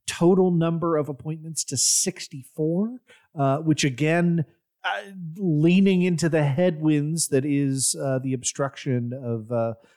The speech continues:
of this Senate is, uh, is, is pretty good. Um, so first up, Andre B. Mathis, the, uh, president's new nominee for the U S Court of Appeals for the Sixth Circuit. Mathis would become the first black man,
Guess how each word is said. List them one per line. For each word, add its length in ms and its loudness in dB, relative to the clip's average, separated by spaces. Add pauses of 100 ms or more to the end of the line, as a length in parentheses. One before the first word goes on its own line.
(160)
of 220 0
this 180 -2
Senate 480 -2
is, 360 -6
uh, 280 -10
is, 360 -10
is 100 -10
pretty 240 -6
good. 280 -4 (200)
Um, 300 -4
so 180 0
first 380 -4
up, 260 -2 (300)
Andre 420 2
B. 220 0
Mathis, 680 -2
the, 260 -2
uh, 120 0
president's 560 -4
new 180 -2
nominee 480 -4
for 220 -4
the 240 -6 (280)
U 160 2
S 120 0
Court 260 0
of 80 -2
Appeals 400 -2
for 140 -8
the 100 -10
Sixth 320 -4
Circuit. 420 -4 (320)
Mathis 460 0
would 160 -2
become 500 -2
the 300 -6
first 380 -2
black 280 -4
man, 380 4